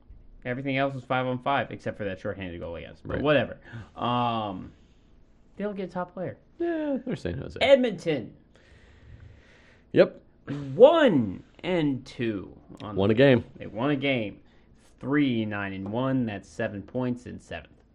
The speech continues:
Speaker 2: Oh, boy.
Speaker 1: Stanley Cup contender before the season started.
Speaker 2: Yeah, I remember all those people being like, "Edmonton and Toronto is the sexy pick for the Stanley Cup final." Yeah, sexy pick for Canada.
Speaker 1: It
Speaker 2: Let's
Speaker 1: was
Speaker 2: just make that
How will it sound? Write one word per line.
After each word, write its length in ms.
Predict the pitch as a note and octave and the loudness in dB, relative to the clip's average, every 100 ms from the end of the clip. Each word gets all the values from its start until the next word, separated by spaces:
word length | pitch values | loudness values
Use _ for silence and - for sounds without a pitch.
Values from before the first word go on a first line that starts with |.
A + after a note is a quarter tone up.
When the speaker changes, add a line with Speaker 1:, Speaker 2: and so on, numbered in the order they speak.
| _ _ - _ _ _ - C3 | _ _ -20 _ _ _ -18 -12
Speaker 2:
Oh, 200 | G#2 D#2+ D2 - - | -8 -8 -10 -16 -10
boy. 300 | D2 D2 D2 - | -6 -4 -6 -10
Speaker 1:
Stanley 380 | - B2 C3 C#3 | -10 -4 -2 -2
Cup 220 | D3 C#3 | -2 -2
contender 380 | C#3 C3+ F3 D#3 | -4 -2 0 0
before 280 | B2 B2 C3+ | -2 -2 -4
the 80 | B2 | -4
season 300 | C#3+ C3+ B2+ | -4 -4 -2
started. 360 | A#2+ G#2+ G2 G2 - | -2 -2 -4 -10 -14
Speaker 2:
Yeah, 300 | - G2 G2 | -4 0 2
I 20 | F#2+ | 4
remember 400 | G2 A2 A2+ A2 | 4 6 8 8
all 140 | G2+ | 8
those 240 | G2 F#2 | 8 6
people 280 | - F#2+ F2+ | 4 2 2
being 240 | E2+ F2 E2+ | 2 2 2
like, 160 | E2 - | 0 -2
"Edmonton 560 | G3 F3+ E3+ C#3+ A#2+ | 0 0 2 2 2
and 120 | A2+ | 0
Toronto 540 | - A2 A#2+ A2+ G2+ F#2+ | 0 0 2 2 2 0
is 140 | F2 | -2
the 80 | - | -8
sexy 380 | - A#2+ - G#2 | 0 0 0 -4
pick 260 | - G#2+ - | 0 0 0
for 140 | F#2 | -6
the 80 | E2+ | -6
Stanley 280 | - F#2 E2 | -4 -4 -4
Cup 180 | - | -6
final." 180 | - - | -8 0
Yeah, 140 | B2+ F2 | 4 4
sexy 280 | - B2 D3 | 4 2 2
pick 160 | C#3 | 0
for 120 | - F#2+ | -2 -6
Canada. 560 | - F2+ D#2+ D2+ - - - - | -4 -4 -2 -4 -8 -12 -12 -2
Speaker 1:
It 140 | C3+ | 0
Speaker 2:
Let's 160 | B2+ A2+ | 2 0
Speaker 1:
was 80 | |
Speaker 2:
just 120 | D#2+ F2 | -2 -4
make 200 | D#2 D#2+ | -4 -4
that 180 | D#2+ | -6